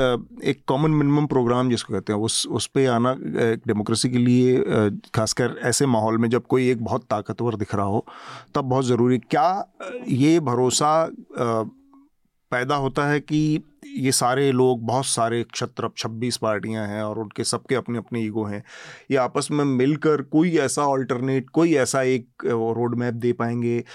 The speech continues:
ऐसा कॉन्फिडेंस लोगों के अंदर पैदा कर पाएंगे कि हाँ,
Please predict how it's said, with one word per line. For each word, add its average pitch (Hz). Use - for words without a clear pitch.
ऐसा 113
कॉन्फिडेंस 123
लोगों 139
के 190
अंदर 156
पैदा 127
कर 120
पाएंगे 113
कि 120
हाँ, 104